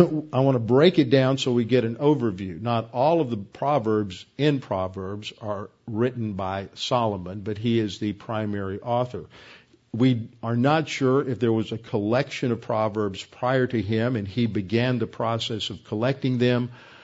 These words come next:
or if this was something that he initiated. There are many things about its, uh, s-, its origin that we're not certain of. The opening part is all of a, of an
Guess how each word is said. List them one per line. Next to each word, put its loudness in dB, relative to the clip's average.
or 6
if 4
this 2
was 0
something 0
that 0
he 2
initiated. 0
There 0
are -4
many 0
things 0
about -2
its, -6
uh, -6
s-, -6
its -6
origin 4
that -4
we're -4
not -6
certain -2
of. -10
The 4
opening 4
part 0
is 2
all 4
of -4
a, -4
of -4
an -6